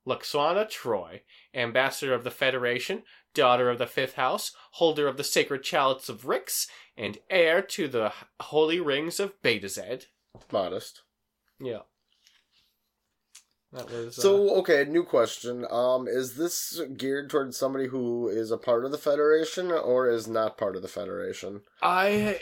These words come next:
Speaker 1: feel like this is geared towards Federation citizens.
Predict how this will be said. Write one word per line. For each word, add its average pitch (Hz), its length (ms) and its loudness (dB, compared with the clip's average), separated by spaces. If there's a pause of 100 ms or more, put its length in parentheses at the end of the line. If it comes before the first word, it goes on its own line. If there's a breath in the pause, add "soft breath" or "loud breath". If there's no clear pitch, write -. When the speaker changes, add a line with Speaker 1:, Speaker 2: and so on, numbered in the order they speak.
Speaker 1:
feel 240 800 -6
like 202 240 4
this 180 200 -2
is 180 380 0
geared 156 320 -4
towards 143 560 -2
Federation 139 840 -4
citizens. - 1000 -8